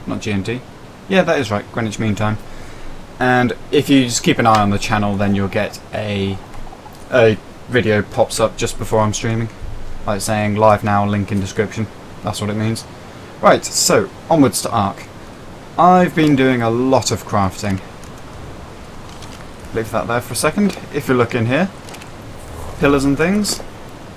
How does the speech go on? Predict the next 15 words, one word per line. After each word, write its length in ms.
Pillars. 480
More 160
pillars 260
and 120
things. 440
And 220
it's 140
taken 240
ages. 420
The 60
reason 320
why, 380
if 200
you 120
remember, 440